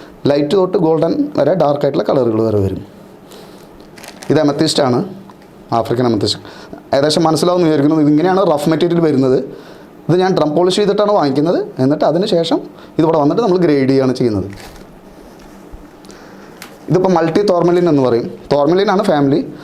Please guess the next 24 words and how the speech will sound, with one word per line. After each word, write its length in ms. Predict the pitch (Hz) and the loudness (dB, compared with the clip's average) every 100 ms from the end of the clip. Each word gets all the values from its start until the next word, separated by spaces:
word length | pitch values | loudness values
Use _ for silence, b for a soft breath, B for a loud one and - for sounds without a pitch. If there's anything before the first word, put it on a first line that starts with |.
| B - | B -2
പക്ഷേ 140 | 147 175 | 0 2
ഇതിൽ 100 | 180 | 0
ഇത്രയും 280 | 185 220 226 165 | 0 -2 0 0
കളേഴ്സ് 320 | 160 190 202 | 2 2 2
ഉണ്ട്. 100 | 165 131 | 2 2
നമ്മളപ്പോൾ 240 | 143 160 | 2 2
ഇത് 60 | 180 170 | 2 2
ഗ്രേഡ് 220 | 165 180 | 2 2
ചെയ്യുമ്പോൾ 220 | 214 202 | 2 0
എത്ര 100 | 202 202 | 0 0
ടൈം 140 | 175 175 | 0 2
പീരിയഡ് 220 | 190 196 196 | 2 2 2
എടുക്കുന്നുള്ളത് 400 | 190 196 220 208 | 0 0 0 0
നിങ്ങൾക്ക് 560 | 202 190 185 185 - 180 175 | 0 0 0 -2 -4 -4 0
പ്രേക്ഷകർക്ക് 440 | 175 180 190 185 180 | 0 2 0 2 0
മനസ്സിലാവുമെന്ന് 420 | 156 175 175 160 | 2 2 2 2
വിചാരിക്കുന്നു 320 | 135 110 113 | 2 0 0
ഞാൻ. 80 | 98 101 B B B B - | -2 -6 B B B B -6
അത്രയധികം 320 | - 156 175 190 | -2 0 2 2
കളർ 140 | 151 151 | 0 0
ടോൺസ് 220 | 160 165 151 | 0 0 0
ഉണ്ട് 120 | 131 | 0
ഇതിൽ. 120 | 123 113 - - B B - | 0 0 -4 -10 B B -4
അപ്പോൾ 160 | 135 | -2